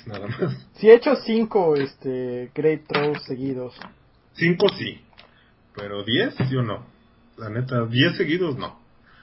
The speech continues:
Speaker 1: Siempre algo la tengo que cagar.
Speaker 2: Eso
Speaker 1: Aparte
Speaker 2: sí.
Speaker 1: que mi celular tiene la pantalla tronada, bueno, la tiene cuarteada, entonces de repente se... o sea,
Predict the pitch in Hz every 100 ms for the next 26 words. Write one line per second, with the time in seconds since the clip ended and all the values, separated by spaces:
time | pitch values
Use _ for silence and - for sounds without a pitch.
0 | _ - 151 139 139 135 123 101 98 120
1 | 117 120 123 104 92 - - _ _ _
2 | _ _ _ _ _ _ _ _ _ _
3 | - 175 185 190 - 185 127 117 113 110
4 | 117 113 117 139 135 131 135 120 95 -
5 | 95 113 117 113 95 95 98 120 131 -
6 | 131 123 107 95 98 95 113 127 127 98
7 | - - - - - - - - 131 120
8 | 127 107 101 113 110 110 104 98 90 87
9 | - - _ _ _ _ _ _ _ -
10 | - 104 113 117 110 104